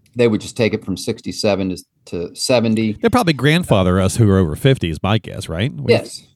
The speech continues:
Speaker 1: that's, that's essentially what they'll do. And what they usually do is they grandfather. They'll say, "Okay, if you were born from nineteen sixty and before, your re-, full retirement is sixty-seven.
Speaker 2: Right, right.
Speaker 1: Born nineteen seventy-three and above, your retirement,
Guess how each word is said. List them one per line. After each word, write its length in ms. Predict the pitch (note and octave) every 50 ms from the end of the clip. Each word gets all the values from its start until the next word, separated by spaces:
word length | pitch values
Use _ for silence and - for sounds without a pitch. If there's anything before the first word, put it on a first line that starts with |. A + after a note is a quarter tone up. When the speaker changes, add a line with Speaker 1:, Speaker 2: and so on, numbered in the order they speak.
| _
Speaker 1:
that's, 240 | - C3+ - - -
that's 240 | - D3 B2+ - -
essentially 360 | G#2 - - C3+ A#2+ - A#2+
what 80 | G#2 G2
they'll 100 | G#2+ F#2
do. 240 | G2 C3+ B2+ A2+ G#2+
And 100 | A#2 D3
what 100 | D#3+ -
they 100 | D#3 C3
usually 340 | C3+ E3 F3 C#3 D#3+ B2
do 160 | A2+ A#2 A2+ G#2
is 80 | F#2
they 100 | A2+ G2+
grandfather. 640 | F2 G#2+ A2+ A#2+ A#2+ A#2+ A2 - G#2 F#2 F2+ F#2 F#2
They'll 140 | F#2+ F#2+ F2
say, 200 | - - A2 G#2+
"Okay, 200 | G#2 F#2 - G#2+
if 140 | G2 - -
you 80 | A#2+ A#2
were 80 | A2+
born 380 | G2 F#2+ A2+ A2+ A2+ A2+ A2 G#2+
from 280 | - G#2+ F#2 F2+ F2 _ _ _ _ _ _ -
nineteen 640 | G#2+ A2+ B2+ C3+ C3+ - - - C3 B2 A#2 A#2 A2+
sixty 840 | A#2 - - A2+ A2+ - - - A#2 G#2+ G#2+ G#2 G#2 G2+ G2+ - - _ _ _ -
and 200 | G#2+ G#2 G2 F2+
before, 560 | F#2+ - - C#3 C#3 C3 C3 C3 B2 B2 - _ _ _ _ _ _ -
your 680 | - - - - G#2 G2+ G#2+ A2 A2 A2+ A2 G#2+ G#2 - -
re-, 100 | - G2+ F2+ _ _ -
full 140 | B2+ A#2+
retirement 520 | G#2+ G#2 G2 - G#2+ G#2+ G2 G2+ G2+ F#2+ F#2
is 140 | F2 - -
sixty-seven. 640 | - - - - F2+ - - F#2+ D#2+ - - - - -
Speaker 2:
Right, 280 | G2+ F#2 D#2+ C#2 - _ _ _ _ _ _
right. 160 | - E2 D2+
Speaker 1:
Born 420 | - B2 A#2+ A#2 A#2 A2+ G#2+ A2 G#2+
nineteen 680 | G#2+ A2+ B2+ B2+ - - - C3 A#2 A2+ A2+ A2+ A2
seventy-three 800 | G#2+ - - A#2+ A2+ A2+ A2+ A2 G#2 G2+ - - A#2 A#2 A2+ A2 A2
and 80 | G2+
above, 400 | F#2+ F#2 A2+ B2 B2 A#2+ A#2 G#2
your 220 | G#2 G2+ G#2 G#2+ G2
retirement, 560 | G2 F#2+ - G#2 G2 G2 G2+ G2 F#2+ F#2+